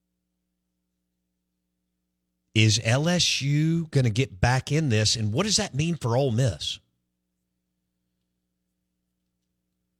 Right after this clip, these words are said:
I don't expect Auburn to lay down this weekend. That's not a Hugh Freeze. But they got their doors blown off by the tune of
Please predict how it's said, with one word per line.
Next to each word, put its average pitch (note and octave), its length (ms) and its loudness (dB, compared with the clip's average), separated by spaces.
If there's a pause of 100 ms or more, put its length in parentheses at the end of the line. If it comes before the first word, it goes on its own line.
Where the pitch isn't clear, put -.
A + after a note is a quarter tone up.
(680)
I E3 100 4
don't F#3+ 120 2
expect A#2 400 -2
Auburn G2 380 0 (160)
to - 100 -4
lay A2 220 2
down G2 300 0
this - 180 -8
weekend. D#2+ 380 -6 (2500)
That's - 240 2
not B2+ 180 2
a A2+ 60 0
Hugh A#2+ 220 -2
Freeze. G2+ 1080 -2 (1300)
But A#2 420 2
they C3+ 220 4
got A2+ 440 -2
their G#2 180 -2
doors A2 540 -2
blown F#2+ 260 -2
off F2 240 -2
by F#2+ 120 -2
the F2+ 100 -2
tune G#2 320 0
of E2+ 100 -2